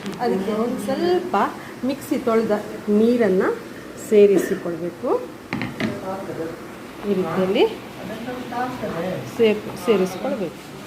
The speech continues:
ಈಗ ಇದನ್ನು ಈ ರೀತಿಯಲ್ಲಿ ಗ್ಯಾಸಿನಲ್ಲಿಟ್ಟು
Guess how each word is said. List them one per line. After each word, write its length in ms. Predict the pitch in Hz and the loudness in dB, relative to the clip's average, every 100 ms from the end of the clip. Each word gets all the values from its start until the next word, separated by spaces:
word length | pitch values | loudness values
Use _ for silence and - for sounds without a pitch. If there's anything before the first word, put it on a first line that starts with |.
| 226 | -8
ಈಗ 120 | 202 208 269 320 - - - | -4 0 0 0 -6 -10 -2
ಇದನ್ನು 460 | 202 208 190 226 440 - - - - - - 220 | 2 4 4 6 4 2 -10 -12 -12 -12 -6 0
ಈ 100 | 196 | 2
ರೀತಿಯಲ್ಲಿ 640 | 185 180 - 185 185 254 392 - 180 180 | 4 0 0 0 4 6 4 2 -6 2
ಗ್ಯಾಸಿನಲ್ಲಿಟ್ಟು 920 | 196 202 - 202 175 180 208 - 233 | 4 4 2 2 2 2 0 2 2